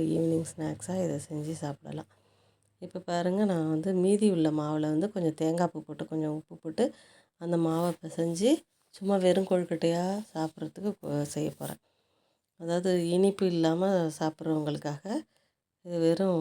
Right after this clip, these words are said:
கொழுக்கட்டையா செஞ்சு, தேங்காய் கொழுக்கட்டையா செய்றேன் பாருங்க.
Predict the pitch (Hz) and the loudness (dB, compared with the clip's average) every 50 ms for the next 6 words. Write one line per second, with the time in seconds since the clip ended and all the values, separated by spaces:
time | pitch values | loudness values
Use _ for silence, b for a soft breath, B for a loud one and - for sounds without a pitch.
0 | 156 151 - _ - 156 156 160 - 160 - 151 147 151 151 - 147 143 143 147 | 0 -4 -6 _ -4 -4 -2 -2 -4 -4 -2 -2 -4 -4 -4 -4 -6 -6 -4 -6
1 | 139 139 - 151 156 156 156 151 147 147 139 139 - - - 143 147 151 151 - | -6 -6 -8 -8 -6 -4 -4 -4 -4 -4 -6 -8 -8 -12 -12 -8 -8 -8 -8 -10
2 | 147 151 147 143 - - - - - 151 | -10 -10 -10 -10 -10 -10 -12 -12 -14 -18